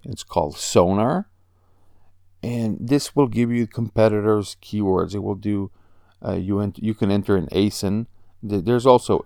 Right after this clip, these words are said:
a Chrome extension. I used to have this Chrome extension. It was like, uh, you know, ten bucks a month.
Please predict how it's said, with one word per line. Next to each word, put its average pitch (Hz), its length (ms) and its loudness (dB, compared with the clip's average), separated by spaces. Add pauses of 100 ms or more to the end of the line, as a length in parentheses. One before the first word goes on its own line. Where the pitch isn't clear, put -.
a 85 140 -2
Chrome 95 380 2
extension. 90 560 -4
I 98 60 0
used 104 240 -4
to 101 80 2
have 95 160 -2
this - 160 -12
Chrome 90 240 -4
extension. 87 540 -8
It 85 120 -8
was 87 220 -12
like, - 220 -14
uh, 85 260 -6 (300)
you - 160 -8
know, 90 140 -6
ten 92 260 -6
bucks 90 260 -8
a 87 60 -8
month. 82 280 -8